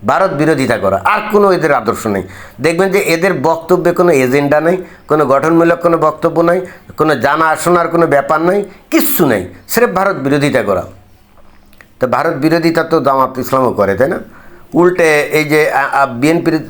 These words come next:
ভারত বিরোধিতা, এটা, এ, এ, নস্যাৎ করে দেওয়ার জন্যে ওই যে তাহের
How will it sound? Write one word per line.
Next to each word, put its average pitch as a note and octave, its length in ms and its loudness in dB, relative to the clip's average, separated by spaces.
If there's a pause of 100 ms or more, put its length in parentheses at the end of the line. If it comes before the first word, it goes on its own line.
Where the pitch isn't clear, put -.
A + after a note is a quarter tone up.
(140)
ভারত D#3 200 -2
বিরোধিতা, D3+ 600 0
এটা, C#3+ 300 0 (120)
এ, D3 380 0
এ, D3 40 0
নস্যাৎ D3 420 -2
করে F#3 140 2
দেওয়ার E3+ 260 0
জন্যে C3 240 2 (540)
ওই F#3 100 2
যে E3+ 80 2
তাহের E3 480 0